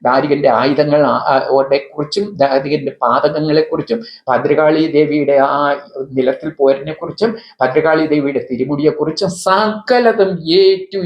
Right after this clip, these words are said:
Z മുഴുവനും നമ്മുടെ സനാതന ധർമ്മ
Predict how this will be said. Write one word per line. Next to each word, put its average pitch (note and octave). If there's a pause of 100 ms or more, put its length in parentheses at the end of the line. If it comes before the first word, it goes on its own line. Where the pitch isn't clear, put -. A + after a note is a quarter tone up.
Z D#3+
മുഴുവനും E3+ (300)
നമ്മുടെ D3
സനാതന D#3+
ധർമ്മ D3+